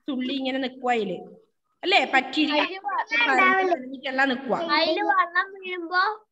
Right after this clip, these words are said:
Speaker 1: ആ.
Speaker 2: എല്ലാം ഒഴുകി പോയിട്ട് ആകെ ഒരു തുള്ളി മാത്രമേ
Speaker 1: ഒരു തുള്ളി
Speaker 2: കാണുള്ളൂ.
Speaker 1: മാത്രം അവിടെ ഉണ്ടാവും. അത് നനഞ്ഞ പോലെ തോന്നില്ല നമുക്ക് കാണുമ്പോ അല്ലേ? ആ, ചേമ്പിന്റെ ഇല ഇങ്ങനെ
Speaker 2: യെസ്.
Speaker 1: കൊട പിടിച്ചിട്ട് വേണമെങ്കിൽ നമുക്ക് നടക്കാം അല്ലേ?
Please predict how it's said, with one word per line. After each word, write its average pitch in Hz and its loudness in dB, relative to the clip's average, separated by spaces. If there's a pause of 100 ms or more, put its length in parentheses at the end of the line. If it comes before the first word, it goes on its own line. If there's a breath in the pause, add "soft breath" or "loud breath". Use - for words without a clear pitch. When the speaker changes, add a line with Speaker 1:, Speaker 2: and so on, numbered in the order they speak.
(160)
Speaker 1:
ആ. 208 2
Speaker 2:
എല്ലാം 330 0
ഒഴുകി 339 -6
പോയിട്ട് 349 -6
ആകെ 320 4
ഒരു 330 0
തുള്ളി 339 -8
മാത്രമേ 320 2
Speaker 1:
ഒരു 285 4
തുള്ളി 247 0
Speaker 2:
കാണുള്ളൂ. 240 -2
Speaker 1:
മാത്രം 233 0
അവിടെ 214 2
ഉണ്ടാവും. 202 2
അത് 254 -2
നനഞ്ഞ 247 2
പോലെ 294 4
തോന്നില്ല 240 -2
നമുക്ക് 196 -6
കാണുമ്പോ 208 -2
അല്ലേ? 302 -2 (280)
ആ, 180 -14 (220)
ചേമ്പിന്റെ 277 0
ഇല 277 0
ഇങ്ങനെ 269 -2
Speaker 2:
യെസ്. 285 -4 (140)
Speaker 1:
കൊട 254 2
പിടിച്ചിട്ട് 262 -4
വേണമെങ്കിൽ 262 -4
നമുക്ക് 247 -6
നടക്കാം 202 -10 (240)
അല്ലേ? 311 0